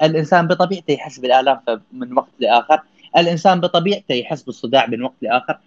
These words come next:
لا يعني ذلك أن هذا ينفع. آه، لا، لا، لا يعطونك أي دليل. طبعًا يقعون في مغالطات كثيرة. أول مغالطة هم، آه، هي مغالطة،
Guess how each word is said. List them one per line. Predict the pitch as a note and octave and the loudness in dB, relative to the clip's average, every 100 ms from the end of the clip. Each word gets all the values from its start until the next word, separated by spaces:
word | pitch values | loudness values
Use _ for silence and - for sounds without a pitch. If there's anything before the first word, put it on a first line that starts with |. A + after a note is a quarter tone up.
| _ _ _ | _ _ _
لا | F#3+ B3+ | 2 4
يعني | A#3 G3 | 4 2
ذلك | E3+ E3 C#3 | 2 2 0
أن | C3+ | -6
هذا | C#3 B2 | -4 -4
ينفع. | A#2 G2+ B2 - _ _ _ _ _ _ _ _ - | -6 -6 -8 -8 _ _ _ _ _ _ _ _ -4
آه، | C3 C3 B2 A#2+ A#2+ - _ _ _ _ _ _ _ _ _ _ _ _ _ _ _ _ _ _ - | -2 0 0 0 -4 -8 _ _ _ _ _ _ _ _ _ _ _ _ _ _ _ _ _ _ -4
لا، | F3+ B2+ | -2 -2
لا، | D#3 A#2+ | -4 0
لا | F#3+ | 4
يعطونك | F#3 D3 D#3+ D#3 C#3 | 4 2 -2 -4 -4
أي | D3+ | -6
دليل. | C#3 A2+ G2 G2+ _ _ _ | -6 -6 -8 -12 _ _ _
طبعًا | E3+ D3+ D3+ D3 - - | 0 2 0 -2 -10 -14
يقعون | F2+ B2 C#3+ D#3+ D3+ F#3 | -10 -6 -4 -2 -2 -2
في | E3+ D3 | -4 -4
مغالطات | B2+ C3+ C#3 D3+ | -4 -4 -4 -8
كثيرة. | - C3+ F3+ C#3 | -8 -4 -2 0
أول | A#2+ D#3 D#3 C3+ | -2 -4 -4 -4
مغالطة | C3 D3 E3 C3 C3 C3 _ _ _ - | -2 0 0 -2 -4 -6 _ _ _ -4
هم، | C#3+ C#3 B2+ | -4 -2 -4
آه، | A2+ A2 G#2+ F2+ F#2+ F#2 | -6 -6 -8 -12 -16 -12
هي | C3+ C#3+ | -4 -2
مغالطة، | B2+ C3 D3+ C#3+ B2+ | -2 0 0 0 -4